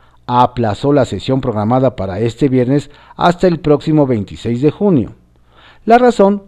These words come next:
fue el incumplimiento en la entrega de expedientes solicitados a su aún directora San Juana Martínez,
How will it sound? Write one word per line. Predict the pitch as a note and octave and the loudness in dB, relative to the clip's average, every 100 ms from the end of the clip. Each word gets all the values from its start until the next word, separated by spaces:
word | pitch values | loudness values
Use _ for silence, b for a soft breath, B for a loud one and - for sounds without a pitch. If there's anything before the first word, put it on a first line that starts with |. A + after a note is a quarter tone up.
| _ | _
fue | - D#3 E3 - | 2 4 4 2
el | C3 | -2
incumplimiento | A2+ G#2+ G#2 G2 F#2 G#2 C3 D3 C#3+ C#3+ | -2 -2 -4 -8 -4 0 2 2 2 -2
en | - G#2 | -2 -4
la | E2+ | -4
entrega | F2 B2+ C#3 A#2+ | -6 -2 0 0
de | G#2+ | -2
expedientes | D#3 - E3+ C#3 C#3 C#3 | -4 -2 0 0 -2 -4
solicitados | D3 C#3+ D3+ C3+ D3 - b b b | -4 -4 -2 0 0 -2 b b b
a | C3+ | -4
su | - D3+ D#3 - | 0 0 0 2
aún | A2+ B2+ A#3 A3+ | 2 4 4 2
directora | C#3 A#2 - D3+ F3+ - | 0 -2 0 2 2 0
San | - F2+ F2+ | -10 -10 -10
Juana | - A#2+ A#2+ | -4 -2 0
Martínez, | B2+ B2 F#3+ D#3+ F#2+ - | 0 0 0 0 -2 -8